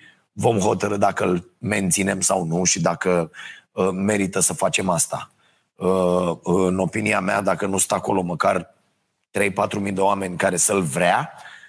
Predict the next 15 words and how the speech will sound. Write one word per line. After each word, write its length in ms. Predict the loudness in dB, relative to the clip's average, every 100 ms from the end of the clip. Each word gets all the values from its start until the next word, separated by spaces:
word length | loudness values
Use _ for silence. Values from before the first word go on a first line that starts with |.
| _ _
uh, 400 | -2 2 2 2 -2 -8 _ _ _ _ _ _ _
îl, 480 | -2 0 0 -2 -8 -2
uh, 280 | 0 2 0
n-ar-, 260 | 0 -2 -2
n-are 320 | -2 0 2
sens 260 | 0 0 0
să-l 160 | 0
ținem. 340 | 0 0 -2 -2
Și 140 | -2
va 160 | 2 0
fi 300 | 2 2 2
o, 240 | 2 -2 -4 -8 -16 _
o 200 | 0 2
altă 260 | 2 0
încercare 920 | -2 -2 -2 -2 0 2 2 0 -2